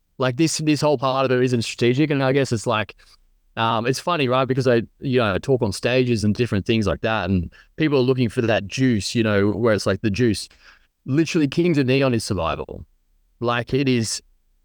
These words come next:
out and out, like, a survival element. I, uh, uh, like, you, you had, like, your whole kind of income just wipes. And, you know, six, nine months of gigs are just off the table.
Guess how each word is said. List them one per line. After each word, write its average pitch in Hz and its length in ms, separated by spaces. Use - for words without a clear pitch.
out 151 220
and 135 80
out, 127 320
like, 117 220
a 104 80
survival 110 600
element. 107 440
I, 113 340
uh, 110 280
uh, 95 280
like, 101 340
you, 78 260
you 120 160
had, 117 200
like, 82 280
your 107 200
whole 110 280
kind 107 260
of 87 160
income 113 600
just - 240
wipes. 69 480
And, 98 260
you 85 100
know, 78 80
six, - 300
nine 107 180
months 104 240
of 87 140
gigs 95 420
are 80 80
just 85 240
off 87 240
the - 100
table. 101 440